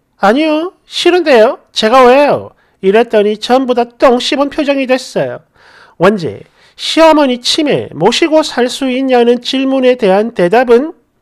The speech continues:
바로 어제 저희 시댁에서 있었던 일입니다. 어머님, 아버님, 그리고 어머님 여동생들, 그러니까 시모들, 이렇게 다 같이 함께 식사를 하고 있었는데요. 이때 저희 시어머니가 먼저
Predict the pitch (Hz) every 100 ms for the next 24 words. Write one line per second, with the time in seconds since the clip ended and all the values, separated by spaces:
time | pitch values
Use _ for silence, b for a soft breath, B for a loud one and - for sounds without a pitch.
0 | _ _ b b b b b _ 175 196
1 | 240 269 269 262 185 202 - - 294 302
2 | 262 247 233 240 233 214 196 185 185 143
3 | 104 107 _ b b b b - 233 277
4 | 277 269 254 165 175 208 208 202 202 214
5 | 214 190 190 226 254 240 196 220 262 269
6 | 262 233 220 185 104 - _ 185 214 220
7 | 214 - 285 302 269 196 139 107 _ b
8 | b b b 247 262 254 190 185 240 -
9 | 269 269 - 269 254 - 330 - 320 311
10 | 277 269 233 262 285 254 254 277 160 135
11 | 127 - b b 240 - 302 294 175 240
12 | - 320 320 294 240 240 156 160 220 135
13 | 123